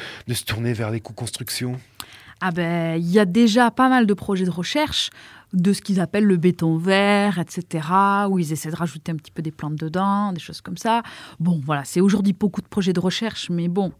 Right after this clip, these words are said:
Speaker 2: ils voient bien que de toute façon, ils vont être obligés à un moment de changer un petit peu de, euh, leur procédé de, de construction. Ça veut pas dire derrière que tous les bâtiments seront en éco-construction, mais ils sont obligés de trouver des alternatives.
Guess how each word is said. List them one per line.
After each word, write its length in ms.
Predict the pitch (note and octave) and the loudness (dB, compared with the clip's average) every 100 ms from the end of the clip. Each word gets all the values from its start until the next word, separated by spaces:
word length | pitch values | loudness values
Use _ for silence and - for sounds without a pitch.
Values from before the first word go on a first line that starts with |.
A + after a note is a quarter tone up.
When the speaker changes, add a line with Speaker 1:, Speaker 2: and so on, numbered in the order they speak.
| - | -4
Speaker 2:
ils 100 | F3 | 0
voient 160 | F#3 | 0
bien 220 | F3 A3 | 2 2
que 120 | G#3+ F3+ | 0 -4
de 80 | |
toute 100 | F3 | -8
façon, 200 | - F#3+ | -8 2
ils 140 | C4 A3 | 4 4
vont 80 | F#3+ | 2
être 200 | - - | -4 -4
obligés 580 | A#3+ G3+ G3+ A#3 C#4+ C4+ | -2 -2 0 0 0 0
à 120 | F3+ | 0
un 40 | |
moment 320 | F#3+ G3 G#3+ B3 - - F3 | 2 2 2 0 -6 -10 0
de 100 | F#3+ | 0
changer 320 | - F#3+ F3 | 2 0 0
un 80 | E3+ | -2
petit 180 | - | -4
peu 200 | F3+ G3+ | -6 -2
de, 240 | F#3+ E3+ D#3 - - | 0 0 -2 -8 -10
euh, 220 | D#3+ D3 C3+ | -6 -4 0
leur 220 | E3+ F3 | 2 2
procédé 400 | - F#3 - F3 | -2 -6 -4 -4
de, 300 | E3 D#3+ D3+ - - - | -2 -2 -4 -8 -20 -8
de 80 | E3+ | -6
construction. 540 | F3 E3+ - - C#4+ E4+ - - - - - _ _ | -2 -4 -6 0 0 0 -12 -20 -20 -20 -20 _ _
Ça 240 | - - | -8 -4
veut 160 | F3 F#3 | 0 2
pas 180 | F3+ A#3+ | 6 4
dire 260 | B3+ C#4+ | 6 2
derrière 480 | A3+ A3 A3 A3+ - | 4 2 4 2 0
que 100 | - | 0
tous 160 | F3+ G3+ | 0 4
les 100 | F3+ | 4
bâtiments 360 | E3+ - G3 | 4 2 2
seront 240 | G3+ - F3+ | 2 0 2
en 60 | |
éco-construction, 680 | F3+ F3 F3+ F3 - - D#4 | 2 2 -2 -4 -8 -2 4
mais 180 | D4 C4+ | 6 6
ils 40 | |
sont 140 | C4 C4+ | 6 2
obligés 320 | A#3 B3 D4 | 2 2 2
de 80 | C#4 | 0
trouver 260 | - A#3+ | -2 -2
des 140 | A3+ A3 | 0 -2
alternatives. 680 | G#3 G#3+ G#3 - E3 C3+ | -2 -2 -2 -4 -10 -10